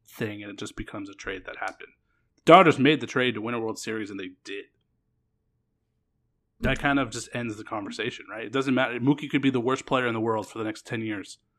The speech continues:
Doesn't matter. They wanted a World Series, and they got one, right? It's the exact same thing with Chris Sale. Like, uh, Yoan Moncada and Michael Kopech looking pretty solid over there,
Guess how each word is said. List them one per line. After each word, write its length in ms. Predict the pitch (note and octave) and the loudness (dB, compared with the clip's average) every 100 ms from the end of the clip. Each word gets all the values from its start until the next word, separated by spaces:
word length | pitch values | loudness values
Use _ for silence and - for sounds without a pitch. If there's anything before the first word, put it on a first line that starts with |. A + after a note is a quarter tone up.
| _ _ | _ _
Doesn't 180 | C3 A#2 | -2 0
matter. 260 | A#2 A2+ G#2 | 2 0 -2
They 80 | G#2+ | -2
wanted 260 | A2+ G#2+ | -2 -2
a 20 | |
World 180 | G#2+ G#2 | -4 -8
Series, 240 | - A2 G2+ | -8 -8 -10
and 80 | |
they 40 | F#2+ | -10
got 220 | G#2 - | -10 -10
one, 120 | - _ _ _ _ _ _ - | -14 _ _ _ _ _ _ -10
right? 180 | G#2 - _ _ _ _ | -10 -10 _ _ _ _
It's 80 | - | 2
the 60 | |
exact 180 | D3 E3+ | 6 6
same 120 | E3+ | 4
thing 140 | E3+ D#3+ | 4 2
with 100 | C3 | 2
Chris 160 | C#3 | 0
Sale. 240 | - C#3+ - _ _ C3+ | 0 0 -2 _ _ -2
Like, 120 | B2 - _ _ _ _ _ _ | -2 -4 _ _ _ _ _ _
uh, 320 | B2+ A#2 G#2 F#2 - _ _ _ _ _ _ _ - - - | 0 2 0 -4 -14 _ _ _ _ _ _ _ -18 -18 2
Yoan 160 | C#3+ C#3+ | 6 6
Moncada 540 | C3+ C3+ C#3 C3+ C3 | 6 8 10 8 2
and 340 | B2+ A#2+ A#2 A#2 | 0 -2 -2 -4
Michael 400 | A#2+ - - A#2+ | -4 -6 -4 0
Kopech 220 | C3 A#2+ - _ _ - | 2 2 -2 _ _ -8
looking 220 | B2 - | -6 -2
pretty 200 | C#3 A#2+ | 0 0
solid 440 | - C3+ B2 A#2+ | -2 2 2 2
over 160 | A#2 A2+ | 0 0
there, 340 | A#2 A#2 A2 | 0 0 -2